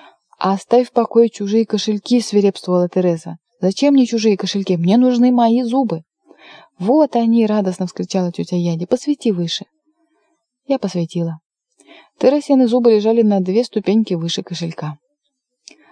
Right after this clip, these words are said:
Как тигрица бросилась на них Тереса, не помня себя от радости. Я внимательно изучила ступеньки в этом месте и пришла к заключению. И ты, и он слетели с одной ступеньки.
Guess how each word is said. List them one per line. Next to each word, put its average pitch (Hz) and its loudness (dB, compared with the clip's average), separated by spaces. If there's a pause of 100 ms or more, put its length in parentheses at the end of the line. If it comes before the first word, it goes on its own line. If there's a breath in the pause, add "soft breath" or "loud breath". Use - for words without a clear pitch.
(320 soft breath)
Как 220 0
тигрица 220 -2
бросилась 170 -2
на 170 -2
них 170 -2
Тереса, 202 -2
не 214 2
помня 180 -2
себя 170 -2
от 160 -6
радости. 151 -8 (760 loud breath)
Я 180 2
внимательно 190 0
изучила 170 -2
ступеньки 165 -4
в 160 -6
этом 160 -4
месте 165 -4
и 226 -4
пришла 185 -6
к 190 -4
заключению. 170 -8 (680)
И 202 -2
ты, 254 0
и - -2
он 190 2
слетели 196 -2
с - -4
одной 175 -2
ступеньки. 160 -8